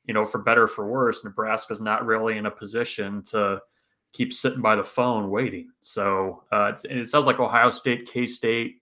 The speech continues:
and maybe Oklahoma State's trying to get back in. So,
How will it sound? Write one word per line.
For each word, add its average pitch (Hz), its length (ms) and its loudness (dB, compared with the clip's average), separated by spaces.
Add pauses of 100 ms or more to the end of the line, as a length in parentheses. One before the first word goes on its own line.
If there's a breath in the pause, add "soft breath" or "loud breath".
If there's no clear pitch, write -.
(140)
and 101 300 -6
maybe 107 420 0 (200)
Oklahoma 110 480 -2
State's 110 320 -6
trying 107 220 -6
to 104 80 -6
get 107 120 -8
back 107 260 4
in. 107 280 -4
So, 98 480 -2